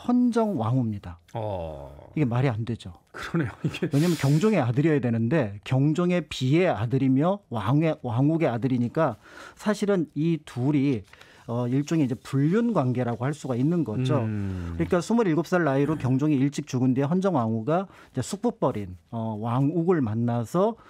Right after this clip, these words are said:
Speaker 1: 그 사이에서 낳은 아이가 바로 현종입니다.
Speaker 2: 네.
Speaker 1: 그러니까 현종은 태어나면서부터 이제 뭔가 사람들에게 조금, 어, 비판의 대상이 될 수 있는 그런 존재였다고 볼 수가 있고요. 어, 더 불행스러운 건 어쨌든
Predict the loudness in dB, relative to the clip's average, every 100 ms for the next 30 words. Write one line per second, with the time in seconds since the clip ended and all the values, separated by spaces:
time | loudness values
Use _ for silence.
0 | -20 -4 -4 0 0 0 0 0 0 0
1 | -2 -4 -4 -4 -6 -6 0 0 2 0
2 | -2 -6 -10 -6 -4 -4 -4 -6 -4 0
3 | 0 -2 -16 -20 -8 -2 0 2 0 -2
4 | 0 0 2 2 0 -2 -4 -2 -2 -2
5 | -10 _ -20 -8 -4 0 -2 -2 0 2
6 | 2 0 -2 -2 0 0 0 -2 -2 -6
7 | -6 -10 -4 -2 -2 -4 _ -8 -8 -8
8 | -10 -8 -2 0 2 0 -2 -2 -2 0
9 | -2 -2 -2 0 0 0 0 -2 -2 -2
10 | -4 -4 -6 -6 -8 -4 -6 -2 0 0
11 | -4 -14 -20 -20 -20 -20 -20 -2 0 0
12 | -2 0 0 2 0 2 0 2 2 0
13 | -2 0 2 2